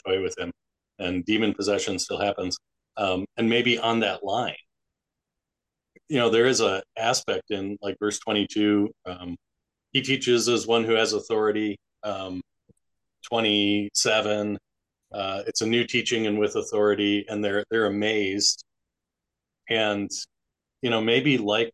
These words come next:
with, we would tend to think of demon possession as something far off and far away. Um, and similarly, we can lose the, just the amazement of who Jesus is and what's going on.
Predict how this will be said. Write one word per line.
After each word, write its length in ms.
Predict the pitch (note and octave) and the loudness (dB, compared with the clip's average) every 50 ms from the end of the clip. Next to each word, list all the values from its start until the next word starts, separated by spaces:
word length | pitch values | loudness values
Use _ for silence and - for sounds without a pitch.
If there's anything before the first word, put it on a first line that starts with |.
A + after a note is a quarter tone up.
| - | -6
with, 280 | A2+ A2+ A2 A2 G#2 - - - - - - _ _ _ _ _ _ _ _ _ _ _ _ _ _ - - - C3+ A#2+ A#2 | -4 -4 -4 -4 -4 -8 -10 -14 -18 -18 -20 _ _ _ _ _ _ _ _ _ _ _ _ _ _ -16 -14 -14 -10 -4 0
we 160 | B2+ C3+ C3 | 2 4 6
would 180 | B2+ B2 - | 4 4 2
tend 220 | - - B2+ C3 B2+ | 0 -2 0 0 2
to 60 | A2+ | 0
think 260 | - - A#2+ A#2+ B2+ B2+ | 0 0 0 0 0 0
of 140 | A#2 F#2+ | -2 -4
demon 320 | - A2 A#2 B2+ B2+ A#2 - | -2 0 2 2 2 2 0
possession 420 | - A2 G#2 A#2 A#2 A#2 - B2+ A#2 | -2 0 2 2 2 2 0 -2 -2
as 140 | A2 G#2 | -2 -2
something 320 | - B2 A#2+ A2+ - G#2+ G2+ - | -2 -2 -2 -2 -4 -6 -6 -6
far 220 | - G#2+ G#2+ A2 A#2 | -4 -2 2 2 2
off 160 | A#2+ A#2 - | 2 2 -2
and 120 | A2 G2+ | -6 -8
far 200 | - - A#2 A2 | -6 -4 -2 -2
away. 400 | G#2+ F#2+ F#2 F#2 F#2+ A2+ C3 C3+ - _ _ _ _ _ _ _ _ _ _ _ _ _ _ _ - | -2 -2 -2 -2 -2 -4 -6 -8 -10 _ _ _ _ _ _ _ _ _ _ _ _ _ _ _ -4
Um, 340 | A2+ G#2+ G2+ G2 F#2+ F#2+ G2 - _ _ _ _ _ _ _ _ _ _ _ _ - | -2 -2 -2 -2 -4 -8 -12 -18 _ _ _ _ _ _ _ _ _ _ _ _ -6
and 180 | A2+ A2 G#2+ | -4 -2 0
similarly, 600 | - - B2 A#2+ A#2 A#2 A#2 A#2 A2+ A2+ A#2 A2+ | 0 0 2 4 6 8 8 8 8 8 6 4
we 120 | G#2+ A2 G#2 | 4 2 0
can 220 | - A2 G#2 G2+ | 0 0 0 2
lose 320 | G2+ A2 A2+ A2+ G#2+ A2 | 2 2 2 2 0 -2
the, 220 | - A2 G#2 G2+ G2+ - _ _ - | -2 0 0 0 -2 -6 _ _ -8
just 220 | - A2 - - | -6 -6 -6 -4
the 120 | - A2+ G#2 | -2 -2 0
amazement 680 | G2+ G2 G2 G2 G#2 A2 G#2+ A2 A2+ A2+ A2+ A2 A2+ | 0 0 0 0 0 0 0 0 0 -2 -2 -2 -2
of 140 | A2+ G#2 - - | -2 -4 -2 -4
who 120 | A2+ G#2+ | -6 -6
Jesus 480 | G#2 G#2 G#2+ A2 G#2+ G#2 G#2+ G2 F#2+ - | -4 -4 -4 -2 0 0 2 2 2 2
is 400 | G#2 G#2+ A2 A#2 A#2 A2+ - - _ _ _ _ _ _ _ _ _ _ _ _ _ - | 4 4 4 4 2 0 -2 -4 _ _ _ _ _ _ _ _ _ _ _ _ _ -6
and 180 | G2+ G2+ G#2 F#2 | -4 -4 -2 0
what's 240 | G#2 A2+ A2 - - | 0 0 0 0 -2
going 320 | - A2+ A2+ A2+ G#2 G#2 | -2 0 0 0 0 0
on. 340 | G2+ G#2 A2 A2+ A2+ A#2 | 0 -2 -2 -2 -2 -4